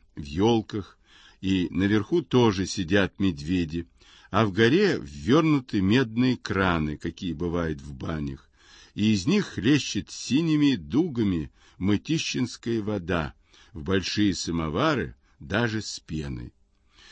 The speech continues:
Потом он показывает огромный медный куб с кипятком, откуда нацеживают в чайнике, и говорит: "И ещё одну механику покажу, стойку нашу".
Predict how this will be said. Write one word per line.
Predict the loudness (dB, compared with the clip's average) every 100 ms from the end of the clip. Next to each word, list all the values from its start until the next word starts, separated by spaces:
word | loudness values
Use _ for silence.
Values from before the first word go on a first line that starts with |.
| -20 -8 -2
Потом | 2 4 4
он | 4
показывает | 2 2 2 2 0 2
огромный | 0 2 2 4 4 4
медный | 6 4 4 2 2
куб | 0 -2 -2
с | -4
кипятком, | -12 -8 -8 -10 -4 0 0 -4 _ -18 -6
откуда | -6 -2 -2 2
нацеживают | 0 0 0 2 2 0 0 -2
в | -6 -10
чайнике, | -2 2 2 0 -4 -6 -10 -12 _ _ _
и | -8
говорит: | -2 0 2 0 -6 _ _ _ _ _ _
"И | 4 6 8 6 -2
ещё | -6 -6 -4 4 6
одну | 6 6
механику | 4 4 2 2 2 0 -8
покажу, | -8 -6 -6 -6 -10 -12 _ _ _
стойку | -12 -10 2 4 4 2 -4
нашу". | -4 -8 -16